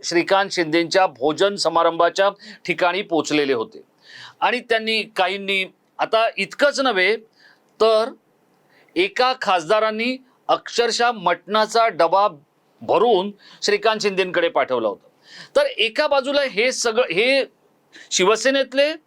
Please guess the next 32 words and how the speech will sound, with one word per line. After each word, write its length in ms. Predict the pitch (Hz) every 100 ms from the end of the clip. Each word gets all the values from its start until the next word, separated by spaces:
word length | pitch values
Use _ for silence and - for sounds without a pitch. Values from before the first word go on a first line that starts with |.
| -
म्हणजे 180 | 160
दोन्ही 300 | 175 202 294
शिवसेनेतले 600 | 285 269 233 226 214 208
लोक 240 | 185 165 156 175 175 - -
हे 60 |
काहीसे 360 | 220 190 175 220
कंटाळलेले 680 | 220 175 165 190 180 160 117
आहेत. 100 | 104 _ _ - - -
कारण 200 | 208 233
या 200 | 220 226
दोन्ही 400 | 143 185 233 196
ठाकरे 460 | - 165 190 208
शिंदेंचं 520 | 202 185 175 196 180
जे 160 | 196 175
काही 200 | 160 185
सुरू 320 | - 220 262
आहे, 200 | 208 139 127 _ - - -
त्यातून 440 | 196 226 214 175 180 _ _ -
या 380 | 160 190 220 -
एका 380 | 170 165 196 196 - _ -
मराठी 460 | 147 170 202 214
माणसाने 460 | 220 180 156 185 190
उभ्या 340 | 185 156 170
केलेल्या 420 | 175 175 170 190
मराठी 400 | 190 151 175 196
माणसाच्या 500 | 220 185 170 175 190
संघटनेचं 800 | 180 170 156 202 208 180 - 147 139 - - -
मातेरं 440 | 147 156 190 196
यांनी 340 | 196 156 156 170
सुरू 300 | - 165 208
केलेलं 360 | 196 151 127
आहे. 100 | 113